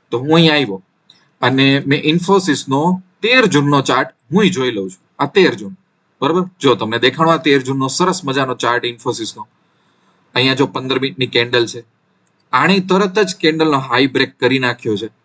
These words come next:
અને આમ ઉપર ગયો છે. આરામથી ચાર્ટમાં મને one is to one નો પ્રોફિટ દેખાય છે. બસ. તો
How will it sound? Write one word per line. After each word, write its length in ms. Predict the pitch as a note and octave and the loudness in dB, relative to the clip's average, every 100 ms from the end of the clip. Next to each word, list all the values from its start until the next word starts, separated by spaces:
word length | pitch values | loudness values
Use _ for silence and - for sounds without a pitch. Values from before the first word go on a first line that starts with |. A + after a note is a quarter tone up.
| _ _ | _ _
અને 120 | A#2+ A#2 | -4 -4
આમ 100 | A2+ | -4
ઉપર 300 | A2 C#3+ C3+ | -6 -2 0
ગયો 280 | A2 A2+ | 2 2
છે. 160 | G#2+ A2 - _ _ _ | 0 -4 -14 _ _ _
આરામથી 540 | C3+ D#3+ D#3+ D#3+ D#3 | 0 2 -2 0 0
ચાર્ટમાં 460 | D#3+ C#3+ C#3 C3+ C#3 | 2 0 0 -2 -6
મને 160 | C3 B2 | -4 -4
one 220 | A2 B2+ | -2 -2
is 240 | C3 - | -4 -2
to 140 | A#2 A2 | 0 0
one 100 | A#2 | -2
નો 100 | G#2+ | -2
પ્રોફિટ 400 | A2 G#2+ A#2 F#2+ | 0 -2 -2 -2
દેખાય 300 | G#2+ A#2 G#2 | -2 0 -4
છે. 140 | - - _ _ _ _ | -6 -14 _ _ _ _
બસ. 380 | G#2+ F#2+ - - _ _ _ _ _ _ _ - | -2 -2 -6 -14 _ _ _ _ _ _ _ -6
તો 200 | D#3 | -6